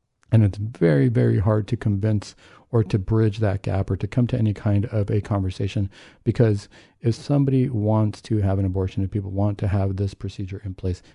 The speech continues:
it will be in place regardless of any kind of argument that might be presented. And so that makes it really hard. Um, f-, you know, in terms of how do we convince people? As Catholics, I would say we keep praying, we keep asking God to intervene.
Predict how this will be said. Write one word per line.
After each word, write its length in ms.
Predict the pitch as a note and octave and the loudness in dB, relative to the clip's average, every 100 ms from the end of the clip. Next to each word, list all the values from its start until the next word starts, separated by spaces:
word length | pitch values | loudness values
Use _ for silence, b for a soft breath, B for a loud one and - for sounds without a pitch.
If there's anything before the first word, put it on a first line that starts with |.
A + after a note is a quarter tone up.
| b | b
it 140 | A2+ | -2
will 220 | A2 A2 G2+ | 2 2 4
be 140 | G2+ | 2
in 100 | F#2+ | 0
place 280 | - F2+ - | -2 -4 -4
regardless 720 | G#2+ A2 G#2+ A#2 B2 A#2+ A#2 | -2 0 0 -2 0 0 -2
of 260 | - G#2+ - | -2 -4 0
any 220 | G#2+ G#2 | 2 2
kind 360 | G2+ G#2 F#2 F#2 - | 0 -2 -2 -2 -4
of 180 | G2 - - | -4 -6 -4
argument 420 | B2 A#2 G2 F#2+ b b b | 0 2 0 -2 b b b
that 200 | A2 G#2+ | -4 -2
might 220 | G2 F#2 | 0 0
be 80 | F#2+ | -4
presented. 500 | - F#2+ G2 A2 G2 - B B | -6 -4 0 0 0 -4 B B
And 140 | C#3+ B2+ | 0 2
so 100 | D3 | 0
that 480 | C3 D#3 D#3+ - B2+ | -2 0 0 0 2
makes 380 | A#2+ A#2+ A#2 | 4 4 0
it 120 | A#2+ A#2+ | -6 -4
really 400 | G#2 G2 F#2 G2 _ - | -2 0 -2 -6 _ -20
hard. 520 | - F#2 D#2+ D#2 - - _ _ _ _ - - | -8 -6 -6 -8 -14 -20 _ _ _ _ -18 -6
Um, 320 | G2+ F#2+ F#2+ - | -2 0 -2 -6
f-, 160 | G2 - | -12 -6
you 120 | G2+ | -4
know, 120 | F#2+ | -2
in 120 | G2 | -2
terms 340 | F#2+ A2 G2+ - | 0 2 2 2
of 220 | G2+ F#2 B B | -2 -2 B B
how 120 | - | 2
do 120 | A#2 G#2+ | 2 2
we 80 | |
convince 340 | G#2 G2 G2+ F#2 | 0 0 0 -2
people? 380 | G2 F#2 G2+ - B B | -4 -6 -8 -12 B B
As 120 | A#2+ | 0
Catholics, 400 | - B2 B2 A#2 | 2 0 0 -2
I 60 | A#2 | 0
would 140 | A2 | 0
say 100 | A2+ | 0
we 140 | G2+ G2 | 0 0
keep 180 | G#2+ | -2
praying, 360 | - G2+ G2 G2+ B B B | 0 0 0 -2 B B B
we 80 | A#2 | -4
keep 180 | G#2 G#2 | 0 2
asking 320 | G#2+ G2+ G#2 | 0 0 -2
God 260 | G2 G#2+ G#2+ | 0 2 2
to 100 | G#2+ | 0
intervene. 460 | G2+ F#2 G2 G2 | 0 0 0 -2